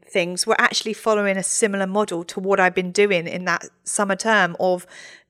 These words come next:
leaving the children to it a little, uh, effectively. And I didn't feel that was supportive enough. And I also really recognised that the children hadn't had that connection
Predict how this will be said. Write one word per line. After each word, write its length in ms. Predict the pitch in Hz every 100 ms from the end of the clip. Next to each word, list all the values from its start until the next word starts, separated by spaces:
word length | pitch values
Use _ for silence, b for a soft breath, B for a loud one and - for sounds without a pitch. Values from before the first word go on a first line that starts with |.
| -
leaving 480 | 208 202 247 247 220
the 80 | 190
children 340 | 233 190 190
to 220 | 175 220 185
it 120 | 156
a 80 | 180
little, 320 | 180 180 170 _ -
uh, 120 | 180
effectively. 800 | 165 - 175 - 180 110 101 190 - B B B B -
And 460 | 196 185 190 190 - _ _
I 80 | 220
didn't 280 | 226 254 190
feel 340 | - 262 233
that 240 | 214 202 -
was 180 | 208 -
supportive 960 | - - 220 - 240 233 - 170 - -
enough. 560 | 165 147 - - - B B B -
And 160 | 226
I 80 | 226
also 600 | 262 339 - 196 180 175 196
really 520 | 220 220 208 190 -
recognised 540 | 208 202 208 190 185
that 160 | - -
the 80 | 202
children 420 | - 233 220 202
hadn't 480 | - - 247 254 -
had 280 | 226 214 -
that 180 | 196 - -
connection 720 | - 214 - - 202 185 185